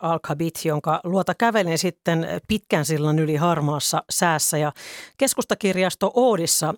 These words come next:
minua odotti nuorten Kansallisteatterin Mieleni on peto -näytelmän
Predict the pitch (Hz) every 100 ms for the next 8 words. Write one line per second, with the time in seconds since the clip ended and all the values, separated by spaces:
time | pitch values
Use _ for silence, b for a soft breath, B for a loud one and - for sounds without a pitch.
0 | - 170 160 156 160 156 - 175 190 170
1 | - 151 156 - 190 175 160 147 - 160
2 | 143 - - 147 151 156 b b - 185
3 | 196 165 151 160 170 160 - 196 196 156
4 | 139 - - 170 160 - 151 147 151 151